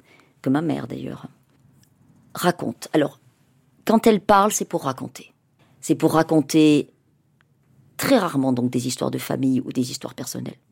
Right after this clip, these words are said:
C'est pour raconter la glose villageoise, dans laquelle elles excellent l'une comme l'autre. Elles imitent, par exemple, extrêmement bien les accents des gens, leurs tournures. Et elles ont, l'une comme l'autre, une grande précision de langue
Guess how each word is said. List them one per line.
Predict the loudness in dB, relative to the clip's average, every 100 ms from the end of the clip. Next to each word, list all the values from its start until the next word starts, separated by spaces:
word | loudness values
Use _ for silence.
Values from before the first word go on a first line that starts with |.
| _ -20 -14
C'est | -12
pour | -6 -4
raconter | -4 -6 -10 -10 -12 -12 _ _ _ _ _ _ -2
la | 0
glose | 4 2
villageoise, | 2 0 0 0 -2 -6 _ _ _
dans | 0
laquelle | 2 4 4
elles | 4
excellent | 0 0 0 0
l'une | -2
comme | -2 -2
l'autre. | -2 -6 -12 _ _ _ _ _ _ _ _ _ _ _ _ _
Elles | 0 2 4
imitent, | 6 6 2 -10
par | -12
exemple, | -10 -12 -14 0
extrêmement | 0 2 -4 -2 -2 0 -2
bien | -2 -2 -4 -10 _ _ _ _ _ _ _
les | -2 0
accents | 0 0 0
des | 2
gens, | 0 2 4 4 4
leurs | 2 -2
tournures. | -6 -2 0 0 0 0 -2 -4 _ _ _ -20 -20 _
Et | 6
elles | 6 6 4
ont, | 4 2 -10 -8
l'une | -2 0
comme | 2 2
l'autre, | 0 -2 -4 -8 -10 _ _ _ -12
une | -6
grande | 0 2 2
précision | 0 0 2 2
de | 4
langue | 4 4 0 -4